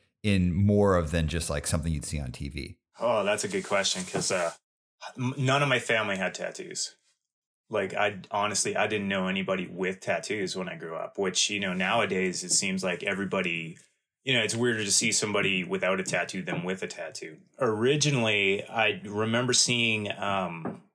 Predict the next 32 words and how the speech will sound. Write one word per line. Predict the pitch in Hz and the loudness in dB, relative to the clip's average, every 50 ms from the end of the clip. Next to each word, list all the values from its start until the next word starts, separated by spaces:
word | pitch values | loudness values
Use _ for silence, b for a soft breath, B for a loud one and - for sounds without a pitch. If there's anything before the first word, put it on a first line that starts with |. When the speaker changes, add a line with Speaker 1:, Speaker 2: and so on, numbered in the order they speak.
| _ _ _ | _ _ _
Speaker 2:
probably | - - 139 156 156 139 | -2 0 2 2 2 0
the | 117 117 | 0 -2
first | - - 139 139 131 - - | 0 2 2 4 4 2 2
people | - 143 139 - 120 | 0 0 0 2 2
I | 113 107 | 2 2
saw | - - - 123 120 120 110 | 4 4 4 4 4 4 2
who | 104 113 | 2 2
were | 107 101 95 | 2 2 0
heavily | 95 - - 113 110 123 117 107 101 | 0 0 2 2 2 2 0 0 0
tattooed, | 98 - 104 90 90 - - 98 92 92 95 90 | 0 0 0 0 0 -2 -4 -2 -2 -2 -2 -4
and, | 90 90 90 - | -4 -6 -8 -6
you | - 110 107 | -4 -2 -2
know, | 107 104 | 0 0
by | 98 101 101 101 | 0 0 0 0
today's | - 107 104 107 104 104 101 | 0 0 2 2 2 2 2
standards, | - - 104 95 92 90 90 87 87 85 | 0 0 0 -2 -2 -2 -4 -4 -4 -2
they | 95 95 | -2 -2
weren't | 92 95 95 92 90 - - _ - _ _ _ _ _ | 0 0 -2 -2 -4 -6 -10 _ -20 _ _ _ _ _
heavily | - - 214 214 - 98 - 190 190 | -6 -4 -2 -2 0 -2 -2 -2 -2
tattooed | - - 98 87 - - 104 104 98 95 | 0 0 -2 0 -2 -2 -2 -2 0 -2
or | 87 82 | -2 -4
anything | 82 82 82 - - - 80 | -8 -12 -14 -14 -14 -14 -14
like | 80 80 - - | -14 -14 -12 -10
that. | 87 82 80 80 - | -8 -8 -10 -8 -6
But, | 98 92 90 82 | -6 -6 -4 -6
you | 92 92 | -6 -8
know, | 90 82 76 80 | -8 -10 -8 -2
back | - 117 110 104 101 - | 0 2 2 2 0 -2
then | 98 95 92 90 | -2 -2 -2 -2
they | 85 | -4
looked | 87 90 - - 82 - 160 - - - _ _ - - | -6 -6 -6 -8 -8 -10 -10 -12 -18 -20 _ _ -18 -12
covered. | - - 101 95 87 87 - - | -4 -2 -2 -2 -2 -4 -8 -12